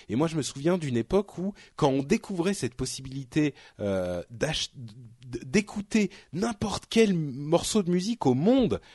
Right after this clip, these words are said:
à n'importe quel moment, euh, je m'étais fait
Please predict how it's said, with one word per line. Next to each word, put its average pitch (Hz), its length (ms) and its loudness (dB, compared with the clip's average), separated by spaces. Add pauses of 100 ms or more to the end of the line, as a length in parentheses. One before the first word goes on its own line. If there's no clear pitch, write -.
à 110 100 -4
n'importe 175 320 -2
quel 160 160 2
moment, 147 380 2 (360)
euh, 113 180 2
je 120 120 -2
m'étais 139 220 2
fait 190 200 -2